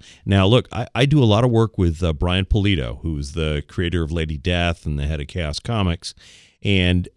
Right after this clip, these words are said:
Brian has had any number of characters he's created made into these resin cast,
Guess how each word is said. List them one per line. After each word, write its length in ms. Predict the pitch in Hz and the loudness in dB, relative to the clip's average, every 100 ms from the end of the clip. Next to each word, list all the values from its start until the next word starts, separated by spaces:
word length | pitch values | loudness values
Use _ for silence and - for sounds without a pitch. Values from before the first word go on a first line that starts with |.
| 110 | -10
Brian 720 | 95 104 120 147 139 127 123 | -2 2 2 0 0 0 -2
has 420 | 113 98 92 92 | -4 -4 -2 -4
had 400 | 104 87 87 80 | -2 -2 -2 -4
any 220 | 107 117 | -2 0
number 400 | 98 113 113 92 | 2 2 2 0
of 480 | - 80 80 78 76 | 0 -2 -2 -2 -6
characters 440 | - 101 90 87 - | -6 -4 -2 -4 -4
he's 160 | 82 | -6
created 580 | - - 101 143 113 78 - - _ _ | -6 -6 -2 0 0 -2 -6 -20 _ _
made 420 | 85 95 107 101 | 0 2 2 2
into 220 | 95 - | 0 0
these 300 | 87 85 78 | -2 0 -2
resin 380 | 73 85 92 82 | -2 -2 -2 -4
cast, 560 | - 78 76 73 - | -4 -6 -4 -6 -12